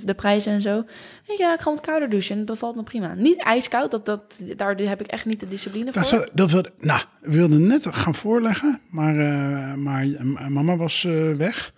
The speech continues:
Speaker 2: Maar ik dacht, ik, het leek me leuk om een challenge te doen met elkaar.
Speaker 1: Nee, nee, nee.
Speaker 2: Je,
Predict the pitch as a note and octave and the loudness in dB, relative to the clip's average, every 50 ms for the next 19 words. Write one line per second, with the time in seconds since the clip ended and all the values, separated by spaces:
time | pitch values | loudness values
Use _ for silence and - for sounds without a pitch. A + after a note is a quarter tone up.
0 | _ - _ _ _ _ - - E3 D3+ - F3 C#3+ - - - - D#3+ D#3+ - | _ -20 _ _ _ _ -8 -6 -6 -2 0 -2 -2 -2 -6 -6 -4 -4 -4 -4
1 | - E3+ D3+ D3+ D#3 D3 D3 D#3+ E3 D3+ C#3 B2 A2+ G#2 - - G#3 G3 F3+ D3+ | -4 -2 0 2 4 4 4 4 4 2 2 -2 -4 -2 0 0 2 2 2 2
2 | A#2 - - - G#2 G#2+ G2 F#2+ G2 - G#2 - - B1 - - - _ _ _ | 0 -2 -4 -6 -8 -12 -12 -12 -12 -14 -14 -14 -14 -14 -14 -16 -18 _ _ _
3 | - A3 G3+ G#3+ G#3 G3+ G3 - _ _ _ - A#3 B3 D4 D#4+ D#4+ _ _ _ | -10 -6 -4 -4 -4 -4 -6 -8 _ _ _ -8 -6 -6 -6 -6 -10 _ _ _
4 | _ _ _ _ _ _ _ - - G#3 G3+ G#3 | _ _ _ _ _ _ _ -18 -12 -8 -8 -8